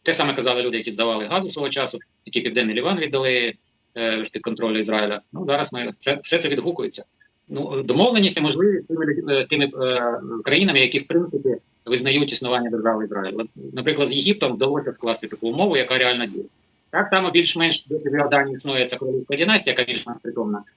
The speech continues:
Так само і з Йорданією можливі такі домовленості. Можливі домовленості з арабськими країнами, які десь далеко, яким, в принципі, ці території, знаєте, ні до чого. А як дійти з домовленості з людьми, які, в принципі, не визнають,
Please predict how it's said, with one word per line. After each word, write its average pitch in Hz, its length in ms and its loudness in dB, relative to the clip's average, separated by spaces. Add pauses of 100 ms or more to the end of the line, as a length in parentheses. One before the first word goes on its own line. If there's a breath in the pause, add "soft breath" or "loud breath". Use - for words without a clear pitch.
(260)
Так 147 160 2
само 160 180 2
і 147 60 2
з 135 40 4
Йорданією 143 380 4
можливі 101 300 -2
такі 101 180 -8
домовленості. 101 460 -4
Можливі 202 240 6
домовленості 175 600 2 (380)
з 139 40 -8
арабськими 151 340 2
країнами, 151 320 6
які 143 280 0
десь 156 240 4
далеко, 143 600 0
яким, 151 220 -4
в 143 40 -8
принципі, 131 520 2
ці 120 120 -10
території, 123 460 0
знаєте, 107 320 0 (280)
ні 117 60 -6
до 120 80 2
чого. 98 280 -4 (400)
А 117 220 4
як 170 180 6
дійти 165 420 6
з 135 60 -8
домовленості 143 800 0
з 135 100 0
людьми, 143 220 2
які, 135 460 2
в 135 60 -4
принципі, 185 380 2
не 123 100 0
визнають, 117 480 2